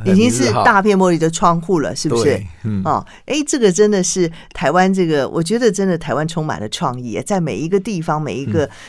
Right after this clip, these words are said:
Speaker 2: 地方，你看他们呢都会想办法去突破那样的困境哈。
Speaker 1: 对。
Speaker 2: 那这是一个明日号，是一个例子。那其实部长您自己本身还有体验了好多精彩的，呃，
Speaker 1: 嗯。
Speaker 2: 故事，到这些经典小镇，或者是跟年轻的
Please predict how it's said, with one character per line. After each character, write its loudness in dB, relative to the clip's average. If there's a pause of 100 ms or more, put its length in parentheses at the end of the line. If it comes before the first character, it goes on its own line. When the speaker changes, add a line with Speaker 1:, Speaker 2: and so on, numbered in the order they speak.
Speaker 2:
地 -4
方， -2
你 -6
看 -4 (220)
他 -4
们 -2
呢 0
都 -4
会 -4
想 -8
办 -2
法 -8
去 -12
突 -10
破 0
那 -2
样 -4
的 -8
困 -4
境 -6
哈。 -2 (220)
Speaker 1:
对。 -6
Speaker 2:
那 -2
这 -2
是 -4
一 -4
个 2
明 -4
日 2
号， -4
是 -6
一 -4
个 -2
例 -4
子。 -10 (280)
那 0
其 -4
实 -6
部 -6
长 -2
您 0
自 -6
己 -2
本 -2
身 0
还 -2
有 2
体 -6
验 0
了 0
好 -4
多 2
精 -4
彩 -6
的， -4 (340)
呃， 4
Speaker 1:
嗯。 -4
Speaker 2:
故 -4
事， -4
到 0
这 -2
些 2
经 -4
典 -2
小 -6
镇， 0
或 0
者 0
是 -4
跟 0
年 -2
轻 -4
的 -2